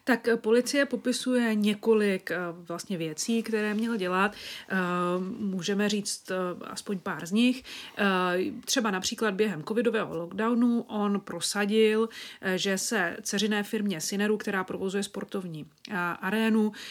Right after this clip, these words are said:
eh, že se pošle nadstandardní desetimilionová, mm, řekněme, dotace jako náhrada za, eh, ty lockdownové zákazy. Eh, podle policie, eh, právě on už vmanipuloval radu do toho, přesvědčil je, že to je prostě důležité.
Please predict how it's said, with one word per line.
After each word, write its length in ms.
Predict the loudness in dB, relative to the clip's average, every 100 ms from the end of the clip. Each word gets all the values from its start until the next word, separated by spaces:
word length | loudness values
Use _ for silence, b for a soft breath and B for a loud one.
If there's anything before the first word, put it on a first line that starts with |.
| B
eh, 160 | -4 -2
že 100 | -4
se 120 | -6
pošle 600 | -6 -4 -2 0 2 0
nadstandardní 720 | -2 -4 -2 0 0 -4 -6
desetimilionová, 1160 | -6 -4 -6 -6 -6 -4 -4 -4 -4 -4 -4 -6 -10
mm, 300 | -10 -8 -8 -8
řekněme, 320 | -10 -6 -4
dotace 500 | -4 -2 -2 0 0 0
jako 220 | -2 -4
náhrada 600 | -6 -4 -4 -4 -2 -4
za, 340 | -4 -4 -4 -6 B B B
eh, 140 | -8 -6
ty 120 | -4
lockdownové 600 | -4 -2 -4 -4 -2 -4
zákazy. 520 | -4 -6 -4 -4 -6 -12 B B B
Eh, 60 | -6 -4 -4 -2
podle 340 | 0 2 2
policie, 880 | 0 -2 -2 0 2 2 4 2 0
eh, 140 | -4 -6
právě 400 | -4 -2 0 -2
on 200 | -2 -4
už 140 | -4
vmanipuloval 920 | -2 0 0 0 0 2 2 0 0 0
radu 280 | -2 -2
do 140 | -2 -2
toho, 320 | -2 -2 -2
přesvědčil 640 | -4 -6 -4 -4 -4 -4
je, 180 | -2 -2
že 160 | -4 -8
to 240 | -8 -8 -8
je 200 | -8 -10
prostě 360 | -10 -10 -8
důležité. 560 | -6 -6 -6 -8 -12